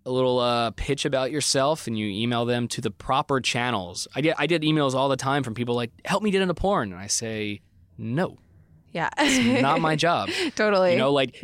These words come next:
Speaker 2: Do the dirty
Speaker 1: if you can
Speaker 2: work.
Speaker 1: Google me, you can Google talent agencies.
Speaker 2: Mm-hmm.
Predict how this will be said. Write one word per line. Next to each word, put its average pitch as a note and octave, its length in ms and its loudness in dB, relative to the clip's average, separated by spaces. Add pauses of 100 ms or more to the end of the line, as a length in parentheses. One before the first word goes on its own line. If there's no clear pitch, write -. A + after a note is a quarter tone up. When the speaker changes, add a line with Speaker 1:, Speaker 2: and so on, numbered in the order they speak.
Speaker 2:
Do B3+ 160 4
the C4 100 4
dirty B3 260 4
Speaker 1:
if G#3+ 80 4
you F#3 80 4
can F3+ 100 4
Speaker 2:
work. F3 80 2
Speaker 1:
Google F#3+ 320 4
me, G3+ 240 4
you E3 200 0
can G#3+ 240 2
Google C#3 600 2 (180)
talent D3+ 380 0
agencies. A2+ 720 -4
Speaker 2:
Mm-hmm. E3+ 200 -6